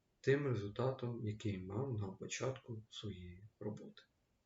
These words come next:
Мене не задовольняло те, е, що я роблю, не задовольняли ті результати. Е, що мені допомогло? Верніше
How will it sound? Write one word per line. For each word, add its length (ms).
Мене 420
не 300
задовольняло 880
те, 120
е, 220
що 400
я 140
роблю, 540
не 80
задовольняли 680
ті 240
результати. 580
Е, 360
що 300
мені 240
допомогло? 640
Верніше 400